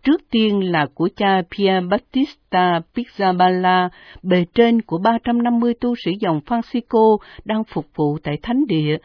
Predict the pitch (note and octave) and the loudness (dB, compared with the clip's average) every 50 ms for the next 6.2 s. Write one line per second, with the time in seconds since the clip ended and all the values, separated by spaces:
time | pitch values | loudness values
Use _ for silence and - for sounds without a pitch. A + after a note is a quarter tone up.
0 | _ _ - - - - G3+ G3+ A#3 A3 A#3 - - - F#3 F3 D#3 C#3+ C3 - | _ _ -20 -14 -8 -4 -2 -2 0 -2 -4 -6 -6 -4 -2 0 0 -2 -4 -6
1 | - G3+ G3 G3+ A#3 D4+ D4+ _ - E3+ D#3+ C#3+ C3+ - F#3+ F#3+ A3+ C4 - C4+ | -6 -4 -2 -2 -2 -2 -4 _ -2 -2 -2 -2 -4 -4 -4 -4 -4 -2 -4 -6
2 | C4+ - - D3+ D3 F3 G3+ G#3 G#3 G#3 G3+ F#3+ F3 _ _ _ _ _ _ _ | -6 -4 -4 -4 -4 -4 -4 -2 -2 -2 -2 -4 -4 _ _ _ _ _ _ _
3 | _ _ _ _ - - - B3+ C4+ - G#3+ A3+ A3+ A#3 C#4 G#4 D#4+ F3+ D#3 - | _ _ _ _ -8 -4 -4 -4 -4 -2 0 2 4 4 4 2 2 0 -2 -2
4 | - E3+ F#3 G3+ D4 - _ - A3 D#3 D3+ - - F3 D#3 D3+ D3+ - E3 G3+ | -2 -2 -2 -2 -4 -6 _ -4 -2 -2 -2 -2 -2 0 0 0 0 -2 -4 -8
5 | G#3 - - - A3 G#3 G#3 G#3 G#3 G#3 G#3 G#3 G3+ - A3 D4 - - - G3 | -8 -6 -4 -4 -2 -2 -2 -2 -2 -2 -2 -4 -2 -2 -2 -2 -4 -4 -4 -2
6 | E3+ E3 D3+ C#3 | 0 0 0 -2